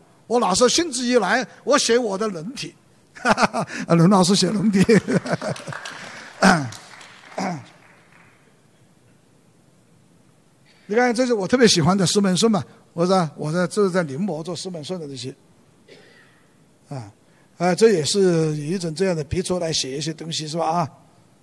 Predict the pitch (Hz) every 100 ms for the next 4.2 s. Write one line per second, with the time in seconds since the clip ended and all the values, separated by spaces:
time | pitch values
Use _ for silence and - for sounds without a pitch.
0 | _ - - 156 110 - _ _ _ _
1 | 175 185 190 - - - 185 175 151 -
2 | 180 180 202 214 185 185 180 147 185 180
3 | 170 170 196 - 254 208 165 156 180 160
4 | 185